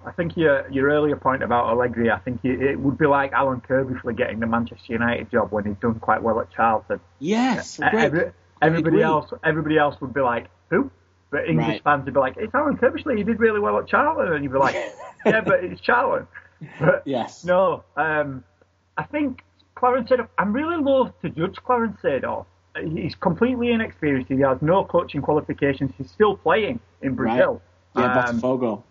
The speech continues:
Speaker 1: yeah. Um, but when you look at guys like Vincenzo Montella and Pep Guardiola, who've done really, really well, there's nothing to say that Clarence Seedorf couldn't do exactly the same.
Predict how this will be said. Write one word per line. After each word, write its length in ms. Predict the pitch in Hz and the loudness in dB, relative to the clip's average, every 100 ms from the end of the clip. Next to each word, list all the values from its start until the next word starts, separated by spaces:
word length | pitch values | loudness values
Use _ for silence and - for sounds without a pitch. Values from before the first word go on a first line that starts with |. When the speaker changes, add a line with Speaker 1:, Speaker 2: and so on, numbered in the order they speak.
| _ 139 | _ 0
Speaker 1:
yeah. 300 | 170 165 - _ _ _ _ _ | 2 2 -2 _ _ _ _ _
Um, 380 | 139 139 135 131 - | -2 0 0 -4 -2
but 120 | 196 | 0
when 160 | 185 185 | 2 2
you 80 | 190 | 2
look 220 | 226 - | 0 0
at 240 | 220 - - | -4 -4 0
guys 380 | 175 180 180 170 | 2 2 0 0
like 540 | 151 156 156 151 - - - | 2 2 2 -2 -8 -16 -8
Vincenzo 440 | 139 180 175 170 | -2 0 2 0
Montella 800 | 170 170 160 165 165 170 170 165 | 0 -2 0 2 4 2 2 0
and 140 | 123 117 | -2 -4
Pep 200 | 156 - | -4 2
Guardiola, 840 | 175 170 156 160 160 160 160 160 - _ _ _ - | 2 2 2 4 4 2 0 -2 -4 _ _ _ -8
who've 240 | 170 165 | -4 0
done 180 | 175 202 | 2 2
really, 280 | 202 202 202 | 2 2 2
really 180 | 190 185 | 2 2
well, 220 | 196 170 139 | 2 0 -2
there's 200 | 156 160 | -2 0
nothing 480 | 180 226 - 208 180 | 2 0 0 -4 -4
to 120 | 175 | -4
say 280 | - 196 165 | 0 2 2
that 160 | 127 | 0
Clarence 400 | - 147 151 135 - | -2 0 0 -2 0
Seedorf 360 | 151 143 131 | 2 2 0
couldn't 300 | - 135 135 | -4 -4 -2
do 240 | 131 131 127 - | 0 -2 -2 -2
exactly 720 | 117 101 113 127 127 - 151 | -2 -4 0 0 0 -6 -6
the 120 | 113 - | -6 0
same. 320 | 123 156 170 | 2 2 0